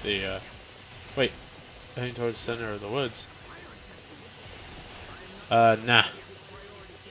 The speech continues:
We have to go kill the dude. Han Dang is priority, dog. Let's go, let's go, let's go. If I can kill him, that stops the fire attack. That's a good idea. Uh, there he is. What's up, baby?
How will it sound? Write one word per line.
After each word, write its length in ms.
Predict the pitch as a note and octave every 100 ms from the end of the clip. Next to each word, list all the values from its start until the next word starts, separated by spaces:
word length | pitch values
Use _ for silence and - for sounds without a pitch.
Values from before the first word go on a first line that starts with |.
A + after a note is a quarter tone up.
| - - - - - -
We 80 | A2+
have 160 | A2 -
to 80 |
go 300 | A2 A2 G#2+ G2+
kill 160 | - G#2+
the 120 | G2
dude. 320 | G#2+ G2+ F#2+ - - - - -
Han 160 | A#2+
Dang 300 | A2+ A2 G#2+
is 160 | G#2 F#2
priority, 540 | - G#2+ G2 F#2+ F#2+
dog. 240 | F#2+ F#2+ F#2+ - - - - - - - - - - - - - - -
Let's 160 | G2+ -
go, 200 | G#2 G#2
let's 160 | F#2+ -
go, 120 | G#2+
let's 180 | G#2 -
go. 300 | B2+ A#2+ G#2+
If 120 | -
I 60 |
can 160 | A2 A2+
kill 180 | A2+ G#2+
him, 220 | A#2+ A2+
that 160 | G2+ A2
stops 400 | - G#2 - -
the 80 |
fire 220 | G#2+ G#2 G2
attack. 300 | G#2 G#2+ -
That's 180 | A2+ -
a 40 |
good 140 | G2 G2+
idea. 300 | G2 G2+ G#2+ - - - - - - - - - - -
Uh, 160 | F2
there 180 | F#2+ C3
he 80 | A2+
is. 240 | C3+ - - -
What's 200 | F3+ -
up, 160 | F3+
baby? 320 | E3 F#3 F#3+